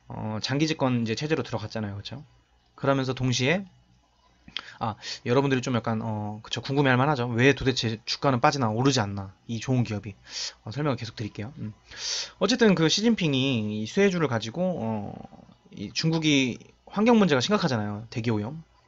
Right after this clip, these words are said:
그렇기 때문에 이런 지씨엘 폴리에너지에, 음, 이제, 어, 그 보-, 보조금이라고 하죠. 전기 자동차 그리고 또 태양광 패널, 태양광 에너지에 이제 전-,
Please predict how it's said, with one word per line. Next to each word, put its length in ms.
그렇기 200
때문에 240
이런 880
지씨엘 340
폴리에너지에, 640
음, 520
이제, 360
어, 320
그 240
보-, 240
보조금이라고 560
하죠. 140
전기 320
자동차 500
그리고 320
또 320
태양광 380
패널, 440
태양광 300
에너지에 340
이제 120
전-, 280